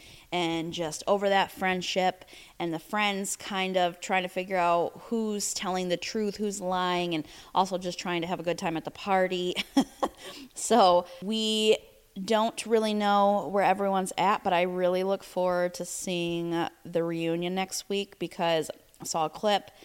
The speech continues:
It looks a little heated, looks a little intense. You know, at the end of the day, I want everyone to get along, but I do love a little juicy, you know, details about what's been going on since the show ended. So that'll be interesting, and I really wanna see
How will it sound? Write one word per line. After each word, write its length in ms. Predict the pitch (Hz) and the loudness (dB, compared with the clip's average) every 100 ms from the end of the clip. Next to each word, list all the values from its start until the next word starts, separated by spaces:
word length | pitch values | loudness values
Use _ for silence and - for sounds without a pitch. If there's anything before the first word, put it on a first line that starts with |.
| - - _ | -20 -20 _
It 40 | 175 | -4
looks 320 | 175 165 - | -2 -2 0
a 80 | 175 | 2
little 200 | 175 185 | 4 2
heated, 380 | 196 196 196 | 0 0 2
looks 260 | 180 160 - | 2 -2 -2
a 40 | |
little 240 | 175 170 170 | -2 0 0
intense. 840 | 170 - 220 208 202 - - - - - - | -2 -6 -2 0 -2 -4 -6 -8 -10 -20 -14
You 100 | 185 | -6
know, 260 | 180 160 151 - | -2 -2 -2 -4
at 140 | 165 | -2
the 40 | |
end 100 | 151 | -2
of 60 | 190 | 0
the 60 | 185 | 0
day, 140 | 180 | 2
I 60 | 175 | 2
want 260 | 170 151 | 0 0
everyone 480 | 165 170 165 165 160 | -2 -2 0 0 -2
to 120 | - | -6
get 140 | 165 156 | -6 -4
along, 480 | 160 160 165 165 | -2 -2 -2 -4
but 140 | 170 151 | -4 -4
I 80 | 143 | -4
do 440 | 165 165 165 165 | -4 -4 0 0
love 260 | 143 165 160 | -2 -2 -2
a 40 | |
little 220 | 160 156 | -2 -2
juicy, 760 | 160 170 165 - 165 160 156 165 | -4 -6 -4 -4 -4 -4 -6 -8
you 140 | - 180 | -8 -4
know, 360 | 175 175 170 165 | -2 -2 -4 -6
details 460 | 170 165 175 151 170 | -8 -4 -2 -2 0
about 160 | 156 | 0
what's 140 | 120 - | 0 -2
been 100 | 165 | 0
going 240 | 180 175 | 2 2
on 180 | 147 151 | 2 0
since 380 | - 185 185 - | -2 -2 0 0
the 100 | 196 | 2
show 220 | 226 220 | 4 6
ended. 480 | 214 226 226 233 233 - - - | 4 2 2 0 -2 -12 -20 -20
So 220 | - 185 | -4 0
that'll 220 | 180 185 196 | 4 4 4
be 120 | 190 | 0
interesting, 520 | 175 185 180 185 180 | -4 -6 -8 -6 -4
and 80 | 170 | -4
I 40 | |
really 260 | 170 180 175 | -2 0 2
wanna 200 | 170 165 | 0 -2
see 460 | - 180 180 175 | -4 -2 -2 -4